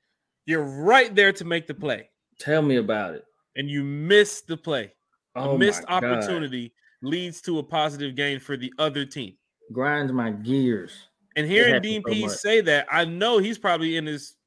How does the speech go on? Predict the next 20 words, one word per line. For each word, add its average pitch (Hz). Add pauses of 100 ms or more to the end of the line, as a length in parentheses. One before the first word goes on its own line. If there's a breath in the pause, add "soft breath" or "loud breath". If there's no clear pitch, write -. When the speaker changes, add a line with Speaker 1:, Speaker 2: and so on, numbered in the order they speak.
Speaker 1:
you 170
gotta 240
think 240
of 180
what 175
he's 151
thinking 196
about. 117
He's 123
coaching 226
his 139
defense. 143
He 139
wants 170
to 175
see 165
this 156
team 160
get 127
better. 147